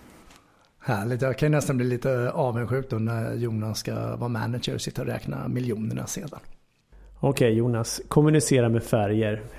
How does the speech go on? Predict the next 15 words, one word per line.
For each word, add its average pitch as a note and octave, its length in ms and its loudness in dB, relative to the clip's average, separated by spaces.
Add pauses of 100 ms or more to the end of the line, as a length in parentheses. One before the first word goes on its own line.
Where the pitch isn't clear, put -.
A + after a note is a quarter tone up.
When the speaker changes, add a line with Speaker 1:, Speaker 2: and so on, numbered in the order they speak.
(500)
Speaker 2:
Då C#3+ 140 0
tänker A2+ 220 2
jag, A#2 100 2
är A#2+ 100 2
du B2 80 4
målare C3+ 760 4
eller, C3 500 0 (260)
alltså, C3 180 0
vad, C3+ 200 2
vad C3+ 120 4
handlar C3+ 280 4
det B2 60 4
här G#2+ 140 2
om G#2 160 2
egentligen? G#2+ 400 0